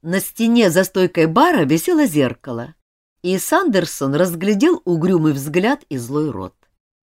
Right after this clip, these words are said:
Перед мужчиной стояла кружка пива. Все четыреста ярдов до его квартиры Сандерсон шел следом.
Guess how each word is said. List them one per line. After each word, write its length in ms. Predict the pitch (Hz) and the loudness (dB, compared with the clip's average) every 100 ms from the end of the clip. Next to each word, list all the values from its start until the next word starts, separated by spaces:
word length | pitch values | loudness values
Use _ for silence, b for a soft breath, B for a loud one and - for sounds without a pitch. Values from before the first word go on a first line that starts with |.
| _ _ - | _ _ -6
Перед 260 | 143 123 | -4 -2
мужчиной 680 | 131 131 - 220 254 311 320 | -2 -2 -2 -2 -2 -2 -6
стояла 480 | - - 117 160 - | -16 -10 -6 -4 -6
кружка 420 | - 117 - 151 | -10 -14 -14 -18
пива. 360 | - - - - _ _ _ _ _ _ _ _ _ _ _ | -20 -20 -20 -20 _ _ _ _ _ _ _ _ _ _ _
Все 240 | - 349 | -4 -2
четыреста 580 | 392 247 233 269 220 - | 0 -2 2 2 2 -2
ярдов 480 | 185 196 170 143 131 | 0 2 2 0 0
до 80 | 147 | 2
его 200 | 139 127 | 2 0
квартиры 540 | 135 127 - 339 349 | -4 -8 -4 -2 -2
Сандерсон 760 | - - 185 214 247 - 240 226 | -4 -4 -2 -2 -6 -8 -12 -12
шел 240 | - 160 | -12 -14
следом. 580 | - - - - - | -14 -18 -18 -18 -20